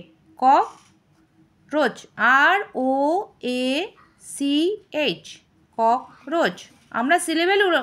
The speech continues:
ওয়াইজ ভেঙে ভেঙে পড়বো, তাহলে কি হবে, আমাদেরকে পড়তে সুবিধা হবে। নেক্সট নাম্বার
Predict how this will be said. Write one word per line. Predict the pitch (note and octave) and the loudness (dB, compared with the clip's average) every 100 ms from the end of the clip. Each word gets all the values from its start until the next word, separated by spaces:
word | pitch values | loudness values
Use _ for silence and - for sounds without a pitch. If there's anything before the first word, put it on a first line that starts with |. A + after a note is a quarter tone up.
| - | -2
ওয়াইজ | C4 C4+ G4+ - - - - B3 | 0 2 2 -4 -18 -20 -12 -2
ভেঙে | D4+ E4+ | 0 2
ভেঙে | E4 C#4+ A3+ | 2 0 0
পড়বো, | G#3+ F#3 G3+ | -2 -4 -4
তাহলে | B3+ C#4 D4+ | -2 0 -2
কি | E4 | -2
হবে, | D4+ C#4 F4 | 0 2 4
আমাদেরকে | C#4 C4 C4 C4+ C#4+ C4+ | 4 2 0 -4 -6 -2
পড়তে | B3+ B3 D#4+ G4 | -4 -2 -2 0
সুবিধা | G#4+ D4+ C#4 G#3+ G3 | -2 -6 -4 -2 -2
হবে। | F3+ F3 - _ _ _ _ _ _ _ _ _ _ _ _ _ _ _ A#3 | -4 -10 -20 _ _ _ _ _ _ _ _ _ _ _ _ _ _ _ -2
নেক্সট | C#4+ G4 - - C4+ | 0 0 -2 -2 2
নাম্বার | C4 C4 | 2 4